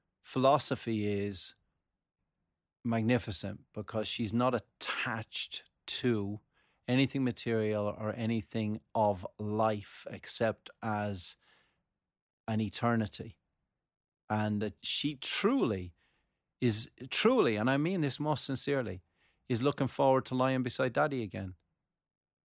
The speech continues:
because she thinks of all the wonderful things that they didn't ha-,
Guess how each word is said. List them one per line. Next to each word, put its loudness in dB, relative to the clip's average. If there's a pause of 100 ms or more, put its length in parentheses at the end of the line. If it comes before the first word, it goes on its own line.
(380)
because -2
she -4
thinks -2
of -2
all 4
the -4 (360)
wonderful -2
things -2
that -4 (800)
they 2
didn't 2
ha-, 0